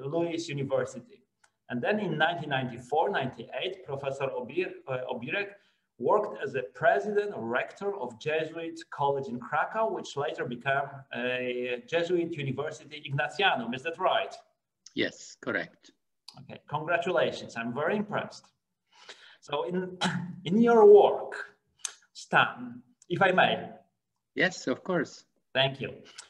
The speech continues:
Speaker 1: Uh, you seem to be really interested in the place of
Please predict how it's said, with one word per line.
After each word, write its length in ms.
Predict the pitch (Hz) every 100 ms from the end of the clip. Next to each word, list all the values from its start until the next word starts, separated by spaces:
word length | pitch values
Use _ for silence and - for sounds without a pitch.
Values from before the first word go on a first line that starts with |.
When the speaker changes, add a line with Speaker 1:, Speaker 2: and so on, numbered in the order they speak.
| _ -
Speaker 1:
Uh, 540 | 151 151 151 151 151 151
you 340 | 185 190 -
seem 420 | - - 226 - 247
to 100 | 208
be 200 | 196 160
really 420 | 139 208 233 196
interested 640 | 190 220 202 185 185 180
in 120 | 156
the 100 | 135
place 680 | 135 - 156 180 202 208 202
of 220 | - -